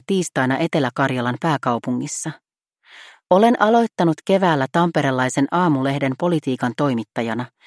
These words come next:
ja osallistun ensimmäistä kertaa S D P:n eduskuntaryhmän kesäkokoukseen. Ja niin osallistuu Marinkin,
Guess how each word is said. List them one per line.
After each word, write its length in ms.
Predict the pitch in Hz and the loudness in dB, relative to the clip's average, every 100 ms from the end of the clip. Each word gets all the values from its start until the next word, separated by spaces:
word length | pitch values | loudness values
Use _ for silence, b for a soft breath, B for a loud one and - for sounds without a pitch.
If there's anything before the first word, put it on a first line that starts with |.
| B B - | B B 0
ja 80 | 156 | 2
osallistun 580 | 175 202 170 151 160 156 | 4 4 2 0 0 2
ensimmäistä 520 | 175 165 135 127 - | 2 0 0 -2 -4
kertaa 520 | - 147 - 131 139 | -2 -2 0 0 0
S 40 | 156 - | -2 -2
D 120 | 135 | -4
P:n 220 | 127 131 131 | -2 -2 -2
eduskuntaryhmän 760 | 165 147 - 127 131 131 139 131 | -2 -4 -4 -4 -4 -2 -4 -2
kesäkokoukseen. 1000 | 160 139 - 123 113 117 - 131 143 156 _ _ _ _ _ _ _ _ _ _ _ - | -4 -4 -6 -6 -8 -10 -12 -12 -12 -16 _ _ _ _ _ _ _ _ _ _ _ 2
Ja 60 | |
niin 280 | 175 220 254 | 4 4 4
osallistuu 560 | 220 208 147 139 - 135 | 2 2 0 0 0 2
Marinkin, 600 | 151 151 110 104 113 127 | 2 0 -4 -6 -8 -10